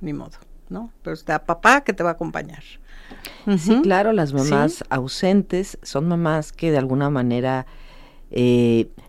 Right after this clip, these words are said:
Speaker 2: no es que sea más importante su trabajo,
Speaker 1: No, no, no.
Speaker 2: sino que han tomado decisiones donde han dejado de estar en momentos importantes de sus hijos.
Speaker 1: Pues sí.
Speaker 2: Y, a final de cuentas,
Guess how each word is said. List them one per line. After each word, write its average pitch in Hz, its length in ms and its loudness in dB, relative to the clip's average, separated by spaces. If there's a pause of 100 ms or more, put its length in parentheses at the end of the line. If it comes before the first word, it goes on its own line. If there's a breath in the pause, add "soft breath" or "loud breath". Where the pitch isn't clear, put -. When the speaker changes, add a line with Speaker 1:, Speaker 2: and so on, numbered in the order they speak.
Speaker 2:
no 165 160 10
es 233 120 8
que 262 140 4
sea 220 180 4
más 208 300 4
importante 143 840 0
su 113 200 -6
trabajo, 117 640 -2
Speaker 1:
No, 269 360 2
no, 269 160 2
no. - 0 -
Speaker 2:
sino 156 480 4
que 160 160 -2
han 180 160 0
tomado 196 480 2
decisiones 170 840 -2
donde 120 340 0
han 139 140 2
dejado 127 480 0
de 113 80 -4
estar 127 520 -4
en 127 120 -2
momentos 117 500 -2
importantes 104 720 -8
de 101 80 -10
sus - 280 -14
hijos. - 280 -16
Speaker 1:
Pues 175 180 -10
sí. 233 180 -10 (100)
Speaker 2:
Y, 208 280 2 (200 soft breath)
a 113 120 -4
final 123 320 0
de 123 120 2
cuentas, 139 640 2